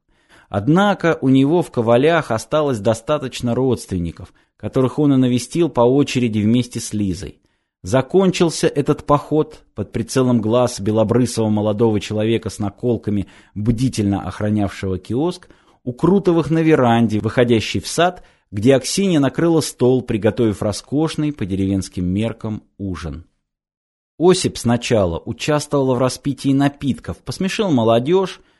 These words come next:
хотя себя Крутов считал молодым относительно. Порасспросил соседку о житье-бытие в Брянске, потом сослался на дела и ушёл. Таким образом, Егор и Елизавета остались одни,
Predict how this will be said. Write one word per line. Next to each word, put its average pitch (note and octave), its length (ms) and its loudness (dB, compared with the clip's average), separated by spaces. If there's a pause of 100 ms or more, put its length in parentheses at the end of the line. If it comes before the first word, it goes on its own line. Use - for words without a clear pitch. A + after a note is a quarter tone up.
(120)
хотя A2+ 240 -4
себя B2+ 320 0
Крутов B2+ 400 -2
считал A#2 340 0
молодым A2 460 0
относительно. G2 640 -6 (540)
Порасспросил E3+ 640 0
соседку D3+ 640 0
о C3+ 60 2
житье-бытие A#2+ 720 2
в F#2 100 -2
Брянске, B2+ 560 0
потом A2 260 -4
сослался G#2 540 -2
на G2+ 100 0
дела G2 420 -2
и A#2 100 -6
ушёл. A2+ 540 -10 (480)
Таким E3+ 280 2
образом, F3 400 4
Егор C3 420 6
и - 120 -2
Елизавета A#2 680 4
остались D#3 560 -2
одни, A2 540 2